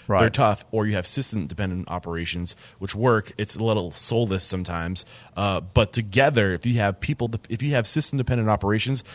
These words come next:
Speaker 1: with incredible people in them,
Speaker 2: Yes.
Speaker 1: that's when the magic starts to
Speaker 2: Yes.
Speaker 1: happen. So you were dependent on the, the s-, the people-dependent side of things.
Speaker 2: Right.
Speaker 1: Now you started bringing in the system dependence, uh, so you can put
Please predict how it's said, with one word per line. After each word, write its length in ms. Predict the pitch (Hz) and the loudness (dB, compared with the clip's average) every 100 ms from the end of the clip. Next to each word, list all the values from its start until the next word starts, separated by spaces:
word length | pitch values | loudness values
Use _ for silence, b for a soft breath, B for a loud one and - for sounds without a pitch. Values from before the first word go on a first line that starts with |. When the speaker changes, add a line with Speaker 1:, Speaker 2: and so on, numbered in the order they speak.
| B | B
Speaker 1:
with 200 | 107 - - | -8 -6 -4
incredible 520 | 113 - 123 131 120 | -4 0 2 4 2
people 360 | - 131 107 - | 0 0 -2 -2
in 160 | 110 135 | 0 2
them, 240 | 165 180 | 0 0
Speaker 2:
Yes. 240 | 113 - 101 | 0 0 4
Speaker 1:
that's 260 | 120 123 | 2 2
when 100 | 127 | 0
the 80 | 104 | 2
magic 360 | 104 107 92 95 | 2 0 -2 -4
starts 220 | 95 95 | 0 0
to 60 | 85 | 2
Speaker 2:
Yes. 40 | |
Speaker 1:
happen. 280 | 98 92 78 | 0 -2 -2
So 100 | 92 | -2
you 180 | 110 160 | 0 2
were 100 | 156 | 2
dependent 340 | 127 117 110 98 | 0 0 0 0
on 100 | 98 | 0
the, 200 | 95 87 | 0 -2
the 60 | 98 | -4
s-, 160 | - - | -6 -8
the 100 | - | -8
people-dependent 640 | - - 101 - 95 78 | -4 -4 -4 -2 -4 -2
side 200 | 90 87 | -2 -2
of 60 | 82 | -4
things. 160 | 85 87 | -6 0
Speaker 2:
Right. 300 | 87 85 - | 0 0 -2
Speaker 1:
Now 180 | 104 113 | 0 2
you 120 | 120 | 0
started 360 | - 107 101 87 | 0 0 -2 -2
bringing 260 | 107 104 | 0 0
in 80 | 98 | 0
the 80 | 90 | -2
system 340 | - 113 - 98 | -4 -4 -2 -4
dependence, 520 | 87 82 82 73 - B B B | -4 -6 -6 -6 -8 B B B
uh, 120 | 95 | -4
so 120 | 92 113 | 0 -2
you 100 | 104 | -2
can 120 | 104 | -4
put 360 | - - 147 | -6 0 0